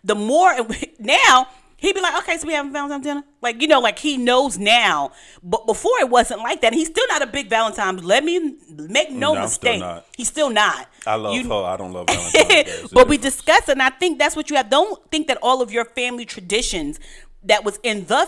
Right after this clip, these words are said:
Speaker 1: family is gonna happen in your family.
Speaker 2: Yeah, and here's, here's another thing.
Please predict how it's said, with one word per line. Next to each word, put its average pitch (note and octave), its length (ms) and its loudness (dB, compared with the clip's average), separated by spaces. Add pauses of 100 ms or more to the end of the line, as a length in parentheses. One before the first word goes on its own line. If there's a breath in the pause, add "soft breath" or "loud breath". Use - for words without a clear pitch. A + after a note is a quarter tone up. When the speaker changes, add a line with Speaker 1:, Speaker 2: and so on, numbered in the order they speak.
Speaker 1:
family F#3 540 -4 (560)
is A3+ 140 -6
gonna B3 160 -2
happen B3 320 -4
in G#3+ 200 -10
your G#3 380 0
family. C#3 400 -8
Speaker 2:
Yeah, G2+ 280 -10
and G2+ 140 -12
here's, C#3 240 -8 (120)
here's A#2 220 -8
another F#2 320 -8
thing. E2 280 -18